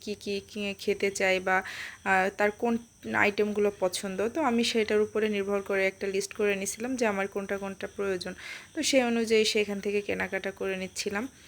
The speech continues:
তো এই যে ও ঘুরে ঘুরে কিনতেছিল, আমিও দেখতেছিলাম। আসলে বাচ্চা কাচ্চা নিয়ে অনেক সময় হয় কি, বের হয়ে ওঠাও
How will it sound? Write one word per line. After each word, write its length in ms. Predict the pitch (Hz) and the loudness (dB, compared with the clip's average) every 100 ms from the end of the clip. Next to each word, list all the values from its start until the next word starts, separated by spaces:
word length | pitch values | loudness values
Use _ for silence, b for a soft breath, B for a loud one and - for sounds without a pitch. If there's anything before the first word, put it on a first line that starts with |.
| B B B | B B B
তো 60 | 311 | 2
এই 140 | 294 | 4
যে 140 | 254 285 | 6 6
ও 140 | 262 | 6
ঘুরে 240 | 240 247 240 | 6 4 4
ঘুরে 240 | 240 240 | 4 2
কিনতেছিল, 500 | 233 226 226 - 220 | 0 -2 0 -2 -2
আমিও 240 | 208 202 | 0 0
দেখতেছিলাম। 720 | 202 208 202 208 - 208 208 208 - | 0 -2 -2 -6 -2 -2 0 -4 -6
আসলে 400 | 214 - 208 208 | -6 -2 0 2
বাচ্চা 300 | 208 202 220 | 2 0 0
কাচ্চা 280 | 214 208 214 | 0 0 -2
নিয়ে 160 | 208 | -2
অনেক 220 | 202 202 - | -2 -2 -4
সময় 280 | 214 208 | -4 -4
হয় 160 | 202 208 | 0 0
কি, 140 | 202 | 0
বের 260 | 202 202 202 | 0 2 2
হয়ে 200 | 208 202 | 2 0
ওঠাও 440 | 196 - 202 202 | 0 -4 -4 -2